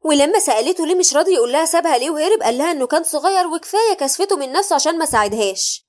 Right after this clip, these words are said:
فقدرت مشاعره وسامحته ورجعوا تاني يعيدوا الامجاد.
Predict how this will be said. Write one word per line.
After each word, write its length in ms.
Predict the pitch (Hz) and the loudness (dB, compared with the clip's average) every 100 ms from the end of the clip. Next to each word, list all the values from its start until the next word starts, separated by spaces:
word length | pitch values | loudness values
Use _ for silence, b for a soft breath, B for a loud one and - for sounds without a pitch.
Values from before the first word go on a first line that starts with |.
| - | -4
فقدرت 640 | - 381 285 311 330 302 | 0 2 2 2 2 0
مشاعره 480 | 262 247 359 370 359 | -2 2 4 4 2
وسامحته 640 | 330 381 370 269 330 392 392 | 0 0 0 0 0 0 0
ورجعوا 480 | 320 262 285 269 220 | 0 0 2 2 2
تاني 400 | 277 381 370 381 | 2 2 0 -2
يعيدوا 360 | 262 285 330 | -2 0 2
الامجاد. 560 | 339 311 320 294 196 | 2 0 -2 -2 -2